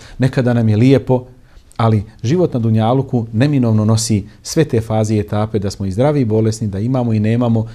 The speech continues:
i zato je vrlo bitno da imamo iskren odnos sa Allahom, da roditelji nastoje da svojoj djeci u nasljedstvo, dakle, ostave lijep odgoj,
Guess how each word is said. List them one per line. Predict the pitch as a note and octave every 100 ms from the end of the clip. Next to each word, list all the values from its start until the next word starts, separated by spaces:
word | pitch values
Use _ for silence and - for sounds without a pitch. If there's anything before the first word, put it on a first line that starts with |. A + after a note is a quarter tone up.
| - - -
i | A2+
zato | A2 D#3 C#3+
je |
vrlo | G#2+ C#3+ F#3 C#3
bitno | G#2 B2+ - A#2
da | G2+
imamo | G#2 G#2 G2+
iskren | D3 C#3+ - A2+
odnos | G2+ G2+ -
sa | E2+
Allahom, | G2 B2 C#3 C3 A#2 - - -
da | A2 B2+ B2 A#2 -
roditelji | - A2 D3 C#3+ C#3 A#2
nastoje | G#2 G#2+ A2+ A2+ A2+
da | G#2
svojoj | - A#2+ A2
djeci | G#2 A2+ A2+ A2+ F#2+ - -
u |
nasljedstvo, | G#2+ A2 A2+ A#2 G#2+ A2+ G2+ - - _
dakle, | G#2+ G#2 G2+ G#2
ostave | A#2 A2+ B2 G#2+ G2+
lijep | G2+ A#2+ A#2 A2+ -
odgoj, | A2+ A2 G#2+ A2+ A2